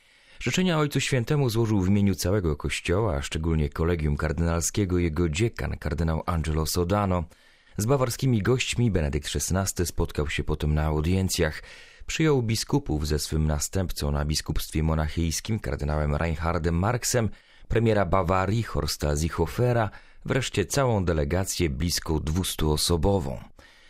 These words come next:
Przypomniał swe związki z tym niemieckim landem od urodzenia poprzez profesurę uniwersytecką aż po biskupstwo jego stolicy.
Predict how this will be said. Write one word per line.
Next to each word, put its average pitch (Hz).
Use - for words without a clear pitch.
Przypomniał 170
swe 135
związki 120
z -
tym 80
niemieckim 82
landem 107
od 82
urodzenia 90
poprzez -
profesurę 76
uniwersytecką 85
aż 92
po -
biskupstwo 92
jego 78
stolicy. 85